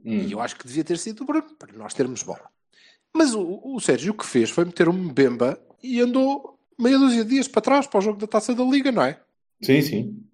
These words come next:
Speaker 2: É que as coisas, uau, já, ele fez aquele papel. Pronto, porquê? Porque não percebeu nadinha. Ele não percebeu nada. Nem ele, nem o Danilo, nem o Uribe. Não, não percebeu nadinha. Não percebeu que era outro jogo.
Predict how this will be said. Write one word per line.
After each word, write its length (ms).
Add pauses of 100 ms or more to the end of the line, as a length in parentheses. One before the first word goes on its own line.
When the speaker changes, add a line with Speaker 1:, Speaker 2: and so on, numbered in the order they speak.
(200)
Speaker 2:
É 60
que 80
as 100
coisas, 400 (360)
uau, 280
já, 400
ele 140
fez 200
aquele 200
papel. 280 (460)
Pronto, 380
porquê? 360
Porque 280
não 100
percebeu 480
nadinha. 560 (380)
Ele 180
não 160
percebeu 960
nada. 720 (340)
Nem 340
ele, 280 (420)
nem 180
o 60
Danilo, 720
nem 280
o 100
Uribe. 560
Não, 220
não 240
percebeu 680
nadinha. 300
Não 80
percebeu 240
que 80
era 160
outro 260
jogo. 320